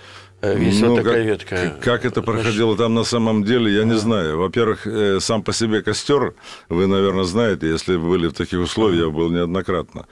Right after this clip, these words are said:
Speaker 2: Сам по себе костёр не спасёт от холода, если не создать условий.
Speaker 1: Яма.
Speaker 2: Ну, не, ну, яма,
Speaker 1: Яма.
Speaker 2: это об-, обычно в тайге делается на, э, надья. Ставится два бревна, там это
Speaker 1: Ну,
Speaker 2: разные,
Speaker 1: там не до надьи,
Speaker 2: это
Speaker 1: конечно, но хотя бы яма,
Speaker 2: механизм
Speaker 1: да.
Speaker 2: определённый.
Speaker 1: Да.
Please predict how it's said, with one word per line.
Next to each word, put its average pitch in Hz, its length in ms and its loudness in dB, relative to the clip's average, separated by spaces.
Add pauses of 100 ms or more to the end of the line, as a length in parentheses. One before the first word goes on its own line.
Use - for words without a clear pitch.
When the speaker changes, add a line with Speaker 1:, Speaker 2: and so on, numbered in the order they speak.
(160)
Speaker 2:
Сам 110 240 -2
по 107 80 -2
себе 110 260 0
костёр 107 360 0
не 104 160 0
спасёт 107 440 -4
от 87 120 -2
холода, 71 460 -2
если 90 200 -2
не 92 80 2
создать 92 360 0
условий. 92 560 0 (300)
Speaker 1:
Яма. 160 440 0 (280)
Speaker 2:
Ну, - 260 -2
не, 156 120 -2
ну, 139 320 2
яма, 135 440 4
Speaker 1:
Яма. - 0 -
Speaker 2:
это 117 640 2
об-, 101 160 -4
обычно 131 440 0
в 113 40 -6
тайге 123 300 2
делается 120 480 2
на, 123 100 2 (120)
э, 104 540 2 (540)
надья. 110 580 2
Ставится 104 480 0
два 92 200 2
бревна, 127 460 2
там 120 220 0
это 127 160 0
Speaker 1:
Ну, 139 60 4
Speaker 2:
разные, 123 360 2
Speaker 1:
там 131 160 2
не 131 100 2
до 127 120 2
надьи, 135 260 2
Speaker 2:
это 113 120 2
Speaker 1:
конечно, 113 320 2 (140)
но 107 80 4
хотя 120 220 4
бы 123 100 2
яма, - 80 2 (120)
Speaker 2:
механизм 127 260 0
Speaker 1:
да. 123 80 2
Speaker 2:
определённый. 127 680 2
Speaker 1:
Да. 67 80 -6